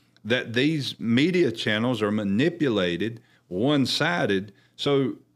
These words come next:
you know, what do we believe? Well, we have to believe what the Word of God says. And that's where we have to build our foundation so that no matter what comes, you know, there, there's been reports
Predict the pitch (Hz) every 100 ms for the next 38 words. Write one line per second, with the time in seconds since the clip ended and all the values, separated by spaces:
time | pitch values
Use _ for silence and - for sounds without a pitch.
0 | - 135 135 120 - - 135 151 131 147
1 | 151 147 139 143 175 165 82 92 107 131
2 | 110 113 - 123 127 - 131 135 151 131
3 | 117 101 110 - 104 101 101 95 101 127
4 | 135 117 - 76 71 - - _ _ _
5 | _ 107 107 117 143 - - 147 127 117
6 | 110 101 123 117 - 92 107 143 135 120
7 | 110 - _ _ 98 104 98 - 127 127
8 | 107 95 127 156 - 98 95 - _ -
9 | 127 127 120 117 147 147 135 117 110 92
10 | - _ _ - 160 170 - - 135 147
11 | 90 101 107 - _ _ _ _ _ -
12 | 117 117 113 104 107 131 147 110 113 131
13 | 120 104 131 160 123 110 110 113 107 123
14 | - -